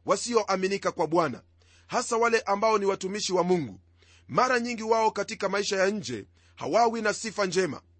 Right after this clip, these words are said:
Sedekia alikuwa mtu wa aina hiyo. Kwa hivyo ujumbe wa Ezekieli ulikuwa ni kama dawa chungu sana, au chumvi ambayo imewekwa kwenye kidonda.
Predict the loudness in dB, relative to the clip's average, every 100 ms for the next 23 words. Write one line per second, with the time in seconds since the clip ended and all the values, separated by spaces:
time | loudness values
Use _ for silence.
0 | _ _ _ -8 -6 -6 0 2 2 -2
1 | -2 0 0 -4 -2 0 2 0 0 -2
2 | -2 -6 -10 _ _ _ _ _ 0 2
3 | 4 2 -2 -4 4 6 6 4 0 -2
4 | 0 0 0 -6 -10 _ _ -8 -6 -2
5 | -2 -2 -2 0 2 4 4 2 -4 -6
6 | -4 0 0 0 -6 -12 _ -2 2 2
7 | 0 -6 -6 -4 -4 0 2 4 2 -2
8 | -10 _ -4 2 4 4 2 0 0 0
9 | 0 0 2 2 2